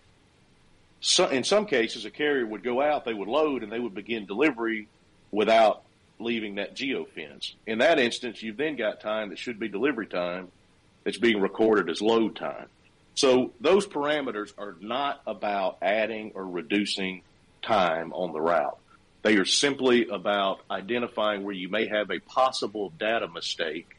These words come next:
The team can review that, and that's part of what the team does with the carrier during the live week when they have those conversations. If they see one, they,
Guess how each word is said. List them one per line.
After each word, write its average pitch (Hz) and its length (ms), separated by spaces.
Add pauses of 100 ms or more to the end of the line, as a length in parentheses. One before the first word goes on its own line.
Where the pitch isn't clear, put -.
(600)
The - 80
team 123 380
can 101 240
review 107 380
that, 92 360
and 98 100
that's 107 200
part 117 320
of 101 120
what 104 220
the 95 80
team 113 320
does 98 320
with 98 180
the - 80
carrier 98 460
during 90 260
the 85 80
live 90 380
week 107 280
when 92 160
they 87 100
have 87 180
those 82 180
conversations. - 920 (460)
If 101 120
they 104 140
see 139 240
one, 127 320
they, 95 220